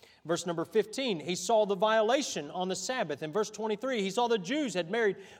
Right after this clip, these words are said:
foreign women. In every case, he observed what was happening and he said, "Listen, we've gotta stop it. This is not gonna work. Oh,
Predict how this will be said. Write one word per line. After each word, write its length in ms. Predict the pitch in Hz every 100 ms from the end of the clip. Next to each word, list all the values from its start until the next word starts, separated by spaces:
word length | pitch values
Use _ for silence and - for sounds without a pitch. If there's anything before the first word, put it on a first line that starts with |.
| -
foreign 320 | 233 247 233
women. 240 | 277 233 190
In 180 | 202 202
every 340 | 247 294 285 262
case, 320 | 240 196 -
he 100 | 214
observed 440 | 143 180 277 247
what 160 | 233 202
was 160 | 180
happening 380 | 240 254 190 175
and 100 | 175
he 20 |
said, 200 | 180 180
"Listen, 360 | 208 311 196 175 - - -
we've 180 | 269 269
gotta 220 | 247 226
stop 400 | - 285 - -
it. 100 | 123 - _ _ _ _
This 200 | 247 240
is 100 | 180
not 200 | 180 170
gonna 120 | 156
work. 240 | 151 147 -
Oh, 160 | 160